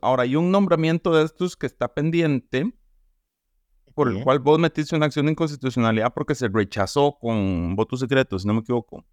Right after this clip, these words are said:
Speaker 2: Correcto. Eh, en todo caso, el, el Ejecutivo, a diferencia de lo que pasó en el Banco Central, no se quiso esperar a que la sala resolviera y te había, ¿te acuerdas que habían mandado dos nombres, un hombre y una mujer?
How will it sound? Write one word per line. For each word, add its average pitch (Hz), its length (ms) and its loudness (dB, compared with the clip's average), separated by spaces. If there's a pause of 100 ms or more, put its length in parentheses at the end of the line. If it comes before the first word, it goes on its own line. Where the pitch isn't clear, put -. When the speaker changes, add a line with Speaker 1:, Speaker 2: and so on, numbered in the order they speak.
(140)
Speaker 2:
Correcto. 135 680 2
Eh, 101 760 -2 (300)
en 120 140 -6
todo 117 160 2
caso, 139 260 0
el, 151 80 2 (160)
el 120 100 0
Ejecutivo, 120 460 0
a 139 60 2
diferencia 123 500 0
de 139 40 0
lo 135 100 -2
que 120 80 -4
pasó 107 240 -4
en 117 60 -2
el 127 80 -2
Banco 139 280 -2
Central, 156 480 -2 (580)
no 120 220 2
se 127 140 -2
quiso 139 220 0
esperar 120 540 2
a 113 140 -6
que 113 120 -2
la 104 100 0
sala 107 220 -2
resolviera 120 640 0
y 110 180 -2
te 104 120 -4
había, 101 180 -2
¿te - 80 -4
acuerdas 110 260 -2
que - 80 -2
habían 131 160 0
mandado 131 300 2
dos 131 180 2
nombres, 143 480 0
un 117 80 -4
hombre 131 240 0
y 123 40 2
una 123 120 2
mujer? 127 360 -2